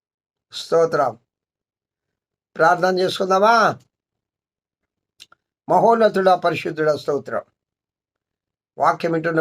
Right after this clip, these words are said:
బిడ్డలందరినీ దీవించి ఆశీర్వదించమని యేసు నామం పేరిట వేడుకొంచున్నాను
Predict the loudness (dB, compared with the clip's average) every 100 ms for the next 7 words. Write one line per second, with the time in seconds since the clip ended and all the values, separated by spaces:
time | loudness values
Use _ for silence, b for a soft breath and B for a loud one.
0 | -2 0 -2 0 -4 -4 -2 -2 -2 -4
1 | -4 -4 -8 -2 0 0 -4 -4 -2 -2
2 | -4 -6 -12 -16 -18 -20 _ _ _ _
3 | _ _ _ _ _ _ _ -8 -2 0
4 | 0 -2 0 0 0 -6 -2 -2 -2 -2
5 | -6 -8 -6 -4 -4